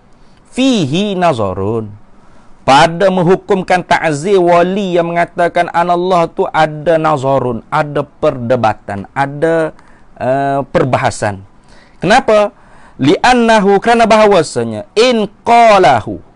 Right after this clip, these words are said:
jika berkatalah ia wali hu akan dia akan maqalul qaw anallah tadi tu. "Aku ni bermula, aku ni ialah Allah." "Wa huwa," padahal ia wali tu mukallafun, seorang yang sedar diri.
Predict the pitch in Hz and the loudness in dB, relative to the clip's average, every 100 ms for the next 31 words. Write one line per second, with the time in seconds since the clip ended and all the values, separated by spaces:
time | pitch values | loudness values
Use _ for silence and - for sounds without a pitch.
0 | _ - 139 220 220 - 233 220 185 202 | _ -12 -4 -4 -4 -2 2 2 2 -2
1 | 190 202 185 - 214 196 190 185 185 180 | 0 0 0 0 2 4 2 0 0 2
2 | 185 185 190 160 175 220 196 170 - 185 | 2 2 0 -2 -2 0 2 0 -2 -2
3 | 180 175 175 175 175 175 175 170 175 165 | 0 0 0 -2 0 0 -2 0 0 0
4 | - 180 175 180 139 143 127 98 92 - | 0 0 0 2 2 0 -2 -6 -12 -6
5 | 135 156 - 180 180 160 170 175 156 165 | -2 -2 -2 -2 -2 -2 -2 0 0 0
6 | 180 175 175 165 196 208 - - - - | -4 -4 0 2 2 0 -2 -20 -20 -10
7 | - 180 175 202 220 190 196 190 185 190 | 0 2 2 2 4 4 4 2 2 2
8 | 185 196 196 196 196 208 202 220 214 220 | 0 0 2 4 2 0 -6 -4 -2 -2
9 | - 285 294 285 240 233 120 - - 214 | -2 0 2 0 0 -2 -2 -6 -2 0
10 | 233 226 214 202 240 240 226 160 | 2 0 -2 2 2 2 0 -2